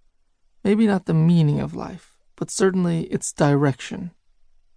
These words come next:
Thad Roberts stood in front of one of the towering shelving units, his hands nervously jammed into the deep pockets of his green, oversized windbreaker. His windswept, free-form mop of light brown hair cast tangled shadows down across his high cheekbones.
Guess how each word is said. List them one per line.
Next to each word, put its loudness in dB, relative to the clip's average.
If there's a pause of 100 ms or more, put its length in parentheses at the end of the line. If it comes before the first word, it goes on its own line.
(120)
Thad 2
Roberts 2
stood -2
in -2
front -2
of -4
one -2
of -2
the -6
towering -2
shelving -2
units, -4
his -8
hands -2
nervously -2
jammed -2
into -4
the -2
deep -4
pockets -4
of -6
his -6
green, 0
oversized -2
windbreaker. -2 (1000)
His 2
windswept, 2
free-form -2
mop 2
of -10
light 0
brown -2
hair -2
cast -6
tangled -2
shadows -2
down -2
across -2
his -6
high 0
cheekbones. -10